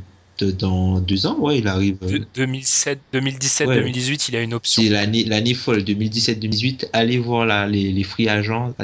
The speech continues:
Speaker 1: de, en deux mille dix-sept, deux mille dix-huit, ça va être fou.
Speaker 2: Mais oui, ouais. Après, pour le cas de DeRozan, on l'a pas abordé parce que clairement, à ce moment-là de la draft,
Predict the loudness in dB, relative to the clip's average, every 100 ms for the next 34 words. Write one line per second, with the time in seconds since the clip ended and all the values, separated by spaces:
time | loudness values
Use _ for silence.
0 | -8 -4 -4 -4 -6 -16 -16 -2 0 2
1 | 0 0 0 -2 -2 -2 -4 -4 -4 -2
2 | -2 -2 -6 -6 -12 -14 -18 _ _ _
3 | _ _ _ _ _ _ _ _ _ _
4 | _ _ _ _ _ _ _ _ _ _
5 | _ _ _ _ _ -4 -2 0 0 0
6 | 0 0 0 -2 -12 -6 -4 -2 -4 -4
7 | _ -8 -6 -2 -2 0 0 0 -2 -4
8 | -12 _ _ _ -8 -2 -2 -2 0 0
9 | 0 -4 -4 -6 -2 -2 0 -2 -2 -2
10 | 0 0 0 0 0 0 -4